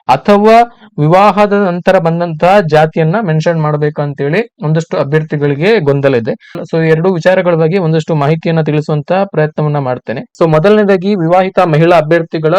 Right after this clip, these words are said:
ಜಾತಿ ಮತ್ತು ಆದಾಯ ಪ್ರಮಾಣ ಪತ್ರದ ಬಗ್ಗೆ. So, ನೋಡಿ, ವಿವಾಹಿತ ಮಹಿಳಾ ಅಭ್ಯರ್ಥಿಗಳು ತಮ್ಮ ಹೆಸರಿನ ಜೊತೆ ತಮ್ಮ ಪತಿಯ ಹೆಸರಿನೊಂದಿಗೆ ಪಡೆದಂತ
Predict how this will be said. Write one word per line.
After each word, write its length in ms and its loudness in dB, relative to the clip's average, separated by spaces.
ಜಾತಿ 280 0
ಮತ್ತು 280 -2
ಆದಾಯ 360 0
ಪ್ರಮಾಣ 320 -2
ಪತ್ರದ 420 -4
ಬಗ್ಗೆ. 300 -2
So, 80 2
ನೋಡಿ, 260 2
ವಿವಾಹಿತ 480 0
ಮಹಿಳಾ 400 0
ಅಭ್ಯರ್ಥಿಗಳು 760 -2
ತಮ್ಮ 320 0
ಹೆಸರಿನ 720 0
ಜೊತೆ 380 -2
ತಮ್ಮ 480 -2
ಪತಿಯ 460 -2
ಹೆಸರಿನೊಂದಿಗೆ 840 -2
ಪಡೆದಂತ 560 -4